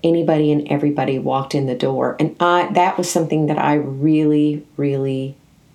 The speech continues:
liked and felt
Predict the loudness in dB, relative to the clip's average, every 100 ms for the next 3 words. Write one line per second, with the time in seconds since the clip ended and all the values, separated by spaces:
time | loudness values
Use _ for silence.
0 | _ _ _ _ -4 -2 -2 -6 -14 -16
1 | -18 _ -2 0 0 -2 -6 -10 -6 0
2 | 0 -2 -8